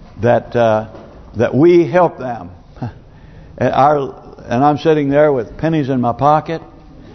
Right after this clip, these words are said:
in consideration of, of the millions and billions of dollars that are going in from the cartels.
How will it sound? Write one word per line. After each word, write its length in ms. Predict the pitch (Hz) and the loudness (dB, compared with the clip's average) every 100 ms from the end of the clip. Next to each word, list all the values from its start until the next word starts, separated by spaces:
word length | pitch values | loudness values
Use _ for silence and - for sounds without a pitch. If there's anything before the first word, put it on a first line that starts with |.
| - - - - - | -20 -18 -18 -18 -8
in 160 | 117 113 | -4 -2
consideration 760 | 117 110 151 147 151 147 - | -2 0 4 4 4 2 -4
of, 140 | 113 - - - | -14 -16 -20 -6
of 200 | 110 101 | -4 -4
the 100 | 101 | -4
millions 640 | 101 110 151 175 175 156 | -2 2 4 4 2 -2
and 180 | 135 117 | -4 0
billions 400 | 143 165 160 151 | 2 2 0 -4
of 100 | 135 | -2
dollars 440 | 147 156 156 151 | 2 2 2 -4
that 140 | 131 123 | -8 -8
are 100 | 117 | -6
going 320 | 127 143 143 | -2 0 0
in 200 | 143 143 | -2 -2
from 240 | 139 120 | -4 -4
the 100 | 117 | -4
cartels. 760 | 110 139 139 143 147 147 143 | 0 0 0 2 2 2 0